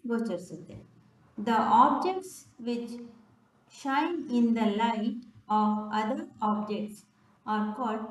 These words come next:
illuminated objects. ಈ ರೀತಿ ಬೇರೆ ವಸ್ತುಗಳ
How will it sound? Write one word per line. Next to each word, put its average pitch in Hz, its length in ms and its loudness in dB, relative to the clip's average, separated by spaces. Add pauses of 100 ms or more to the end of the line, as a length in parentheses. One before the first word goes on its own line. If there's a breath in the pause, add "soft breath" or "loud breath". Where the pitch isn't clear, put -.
(100)
illuminated 311 800 -4 (380)
objects. - 580 -14 (720)
ಈ 247 300 -2
ರೀತಿ 208 380 -4 (1000)
ಬೇರೆ 330 480 -4
ವಸ್ತುಗಳ 277 580 -4